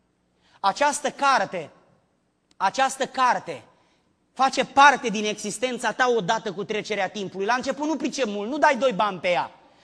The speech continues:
dar te maturizezi, crești în viață, prinzi experiență, ți se coace mintea și e un proces de iubire din ce în ce mai puternic a Bibliei. Aceasta nu se întâmplă într-o clipă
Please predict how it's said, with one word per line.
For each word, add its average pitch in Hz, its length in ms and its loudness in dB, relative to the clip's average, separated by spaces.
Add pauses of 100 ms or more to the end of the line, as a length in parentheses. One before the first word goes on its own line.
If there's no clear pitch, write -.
(200)
dar 208 280 4
te 233 140 -4
maturizezi, 220 1080 -2 (360)
crești 254 460 0
în 214 60 -4
viață, 185 380 0
prinzi 262 320 -2
experiență, 233 580 -4
ți 185 120 -12
se 226 140 -6
coace 269 300 -2
mintea 208 560 -4 (320)
și - 200 -6
e 240 40 -2
un 220 180 -4
proces 220 680 -4 (180)
de 175 180 -2
iubire 220 420 0
din 214 200 -4
ce 240 120 -6
în 240 100 -6
ce 233 100 -8
mai 226 140 -4
puternic 208 440 -6
a 190 100 2
Bibliei. 160 440 -6 (240)
Aceasta 240 420 2
nu 269 100 -2
se 294 120 -2
întâmplă 302 380 -2
într-o 220 220 -4
clipă 220 520 -4